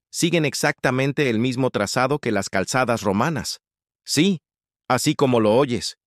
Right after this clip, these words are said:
Cuando conduces por ciertas rutas en Europa, es muy probable que estés siguiendo el mismo camino que recorrieron los legionarios hace dos milenios. La próxima vez que viajes por una carretera recta,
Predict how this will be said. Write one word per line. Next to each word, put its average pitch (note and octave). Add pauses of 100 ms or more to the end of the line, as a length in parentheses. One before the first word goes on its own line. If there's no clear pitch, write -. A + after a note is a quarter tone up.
(360)
Cuando D#3+
conduces F3
por D3
ciertas D#3+
rutas E3
en B2
Europa, A2+ (260)
es A#2
muy G#3+
probable C3
que B2+
estés F3
siguiendo B2+
el A#2
mismo E3+
camino A#2+
que B2+
recorrieron C3+
los A#2
legionarios A#2+
hace A#2+
dos G#2
milenios. E2 (420)
La E2+
próxima F3+
vez D3
que C#3
viajes A#2+
por F#2+
una A2
carretera G#2
recta, E2